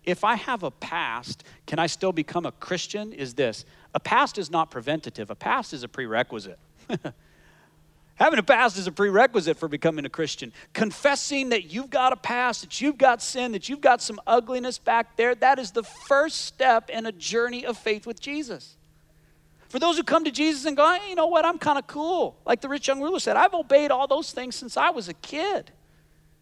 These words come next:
Jesus goes, "Well, you, you've got your own story, and it doesn't need any revising at all. It doesn't need any rewriting at all. You just keep writing your own story."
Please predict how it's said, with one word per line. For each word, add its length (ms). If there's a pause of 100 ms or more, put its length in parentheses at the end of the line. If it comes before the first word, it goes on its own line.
(120)
Jesus 360
goes, 260
"Well, 140
you, 280
you've 140
got 240
your 80
own 180
story, 440
and 100
it 60
doesn't 240
need 160
any 200
revising 640
at 80
all. 300
It 160
doesn't 260
need 160
any 180
rewriting 560
at 80
all. 220
You 140
just 120
keep 200
writing 200
your 80
own 120
story." 460